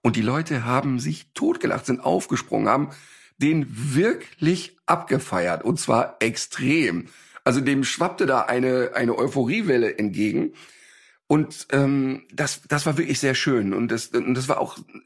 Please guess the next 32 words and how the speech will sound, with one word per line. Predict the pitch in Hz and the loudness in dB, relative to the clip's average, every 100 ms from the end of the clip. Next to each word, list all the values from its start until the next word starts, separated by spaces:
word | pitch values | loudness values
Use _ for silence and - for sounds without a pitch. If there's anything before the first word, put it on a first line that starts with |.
| - | -2
eine | 135 | -2
sehr, | 123 165 165 | 2 0 0
sehr | 135 | -2
schöne | - 135 127 117 113 - - - _ _ | -2 0 2 0 -2 -14 -20 -20 _ _
Atmosphäre | - 117 117 - 143 151 98 | -4 0 0 0 0 0 0
da. | 90 85 | 0 0
Also | 78 104 | 0 -2
die | 104 | 0
Leute | 117 120 113 | 0 2 0
haben | 117 | 0
das | 107 | 0
wirklich | 135 165 113 | -2 -2 -4
sehr | - 131 127 | -2 0 0
honoriert, | 127 110 107 123 175 - - - _ - | 0 -2 0 0 -2 -6 -20 -20 _ 0
dass | 131 | 0
der | - 175 | 2 2
mit | 160 135 | 2 2
dieser | 139 127 | 2 2
Selbstironie | 107 135 - - 127 104 104 107 | 2 0 0 -2 0 2 2 2
unterwegs | - 160 101 98 107 | 0 0 0 0 -2
ist, | 127 156 | -2 0
weil | 120 | 0
das | 120 | 2
musst | 143 160 117 | 0 0 -2
du | |
erst | - 135 127 | -2 0 2
mal | 127 | 0
machen, | 131 - 110 | 0 0 0
wenn | 98 | 0
du | 101 | 0
kleinwüchsig | 143 165 135 104 - - | 0 2 0 -2 -6 -4
bist. | 165 - | -2 -2